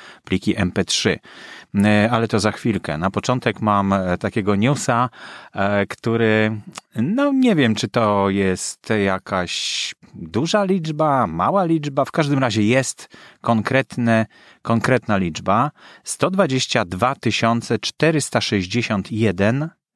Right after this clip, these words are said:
odcinków podcastów jest w katalogu na koniec dwudziestego drugiego stycznia dwa tysiące dwudziestego roku.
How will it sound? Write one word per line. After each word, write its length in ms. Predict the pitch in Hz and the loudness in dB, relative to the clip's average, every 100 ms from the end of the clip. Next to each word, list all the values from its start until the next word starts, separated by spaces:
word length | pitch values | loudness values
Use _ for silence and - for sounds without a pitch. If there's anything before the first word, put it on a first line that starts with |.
| _ _ _ _ _ _ _ _ - | _ _ _ _ _ _ _ _ -2
odcinków 800 | 135 - - 185 185 - 95 - | -2 -2 0 2 2 0 -4 -2
podcastów 840 | 127 - - 92 - - 160 - - - | -4 -2 -2 -2 -2 -4 -4 -4 -20 -4
jest 420 | 104 147 - - - | 0 2 0 -10 -10
w 80 | |
katalogu 720 | - 156 156 117 95 113 135 147 | -4 0 2 2 2 2 2 0
na 380 | 120 110 131 170 - | -2 0 2 0 -2
koniec 420 | 131 131 135 110 | 0 2 0 -2
dwudziestego 580 | 104 110 107 - 113 117 | 0 2 2 0 0 0
drugiego 420 | 95 92 110 95 | 0 -2 0 0
stycznia 400 | - 101 - 101 | 0 -2 0 0
dwa 140 | 87 | 0
tysiące 480 | - 90 90 87 92 - | -2 -2 -2 0 -2 -2
dwudziestego 600 | 90 92 87 - 87 87 | -2 0 0 -2 0 0
roku. 300 | 71 - | -2 -6